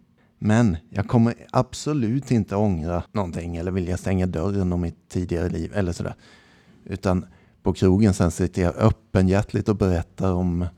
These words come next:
fyllehistoria efter fyllehistoria och nästan skryter om det och bla, bla, bla.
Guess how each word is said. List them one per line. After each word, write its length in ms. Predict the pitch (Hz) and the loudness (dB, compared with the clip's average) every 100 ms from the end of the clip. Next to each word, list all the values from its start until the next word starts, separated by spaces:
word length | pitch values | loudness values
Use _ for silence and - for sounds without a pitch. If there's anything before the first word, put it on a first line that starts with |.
| _ _ | _ _
fyllehistoria 760 | - 107 92 90 92 95 98 | 0 2 4 2 2 2 4
efter 280 | 92 - 104 | 2 2 2
fyllehistoria 680 | - 110 90 82 - 95 90 | 4 2 2 0 -2 0 2
och 60 | 95 | 2
nästan 360 | 90 - 90 | 0 0 -2
skryter 640 | 82 - - 98 90 - 104 | -2 -6 -2 0 0 2 2
om 200 | 87 87 | 4 2
det 80 | |
och 440 | 87 90 90 90 - - _ _ | 2 0 -2 -4 -8 -18 _ _
bla, 340 | - 95 95 92 | -2 0 2 0
bla, 280 | 87 80 82 | 0 -2 0
bla. 300 | 117 110 | 0 -2